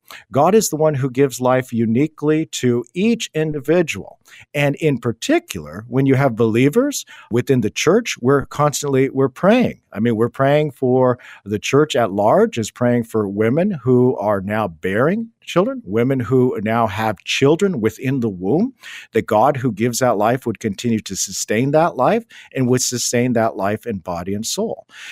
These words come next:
And so we always look to the hope and the hope of Jesus,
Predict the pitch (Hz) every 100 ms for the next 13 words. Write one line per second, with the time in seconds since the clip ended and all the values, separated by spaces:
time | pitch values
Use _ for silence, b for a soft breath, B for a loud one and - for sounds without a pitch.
0 | B - 147 143 - 147 147 165 269 226
1 | 214 - 143 120 - 202 117 123 - -
2 | 127 123 135 147 143 107 92 165 202 120
3 | - 113 -